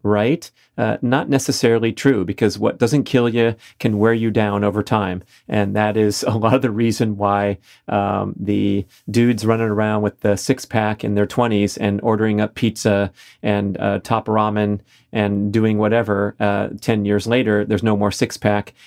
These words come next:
And it's not because their diet changed, uh, dramatically. It's because they got away with stuff.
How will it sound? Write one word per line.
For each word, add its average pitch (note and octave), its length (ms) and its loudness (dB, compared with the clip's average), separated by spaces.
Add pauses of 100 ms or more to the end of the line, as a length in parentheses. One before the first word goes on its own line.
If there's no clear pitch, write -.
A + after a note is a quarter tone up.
(160)
And G2+ 340 -2
it's - 200 -4
not A2 200 0
because A2 360 -2
their G2+ 280 0
diet G#2 400 0
changed, A2 640 -2
uh, G2 140 2
dramatically. G2+ 720 -2
It's B2+ 140 -4
because G#2 420 -2
they G2+ 180 0
got G2+ 240 0
away G2 240 0
with A2 140 -2
stuff. - 400 -2